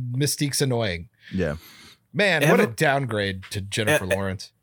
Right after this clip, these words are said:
Speaker 3: I have Dark Phoenix, but everything I've heard tells me I've already seen it 'cause it's basically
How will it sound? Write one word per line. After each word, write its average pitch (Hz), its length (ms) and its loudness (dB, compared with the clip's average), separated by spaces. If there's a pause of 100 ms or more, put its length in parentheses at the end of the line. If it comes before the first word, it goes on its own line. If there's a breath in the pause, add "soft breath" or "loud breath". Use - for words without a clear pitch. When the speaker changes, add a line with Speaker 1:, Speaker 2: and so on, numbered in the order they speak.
(520)
Speaker 3:
I 180 120 2
have 156 480 2
Dark 165 260 0
Phoenix, 165 460 2
but 131 160 2
everything 151 720 4
I've 127 180 0
heard 151 400 2 (880)
tells 147 300 2
me 139 280 2
I've 131 220 2
already 135 220 4
seen 139 280 4
it 170 280 0
'cause 127 180 4
it's 123 140 0
basically 143 680 2